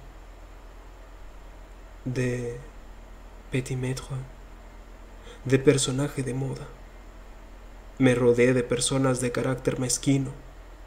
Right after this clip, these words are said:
y mentalidad pobre. Me convertí en el peor derrochador de mi propio talento. Dilapidar la juventud eterna me producía un extraño deleite. Harto de las alturas,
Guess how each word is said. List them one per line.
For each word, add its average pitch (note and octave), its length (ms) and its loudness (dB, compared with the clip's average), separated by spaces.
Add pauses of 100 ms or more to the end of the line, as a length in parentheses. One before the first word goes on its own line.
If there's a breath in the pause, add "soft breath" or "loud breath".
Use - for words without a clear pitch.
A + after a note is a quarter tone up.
(440)
y C3+ 60 8
mentalidad A#2+ 640 4
pobre. B2 400 2 (800 loud breath)
Me C#3 160 10
convertí C#3+ 360 6
en E3 80 8
el F3+ 100 4
peor D#3 400 12
derrochador D3 600 10
de D3 120 6
mi C#3 100 2
propio D3+ 320 6
talento. C#3+ 580 2 (920 loud breath)
Dilapidar C3 840 4 (380)
la C3+ 140 6
juventud C3+ 580 6
eterna D3 580 4 (380 loud breath)
me C#3+ 140 6
producía C#3 680 8
un D3 220 6
extraño C#3+ 640 2
deleite. C#3 640 0 (640 loud breath)
Harto C3 320 8
de C3+ 80 4
las B2 220 -2
alturas, C#3 680 6